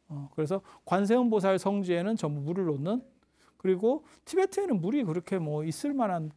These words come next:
건덕지가 없습니다. 뭐 당연한 거지만 해발이 높으니까 그러니까 아예 연못을 파는 거죠. 어, 그래서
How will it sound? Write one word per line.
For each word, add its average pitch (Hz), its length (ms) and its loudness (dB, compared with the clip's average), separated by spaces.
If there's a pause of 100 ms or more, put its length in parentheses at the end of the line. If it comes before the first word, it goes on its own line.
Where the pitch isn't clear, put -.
(260)
건덕지가 285 420 -2
없습니다. 214 520 -2 (260)
뭐 147 180 -6
당연한 147 640 -2
거지만 139 320 -4
해발이 202 260 2
높으니까 160 640 -2 (460)
그러니까 185 460 2
아예 147 200 4
연못을 165 340 0 (120)
파는 285 240 -6
거죠. - 220 -8 (840)
어, 156 180 -12 (460)
그래서 165 200 -6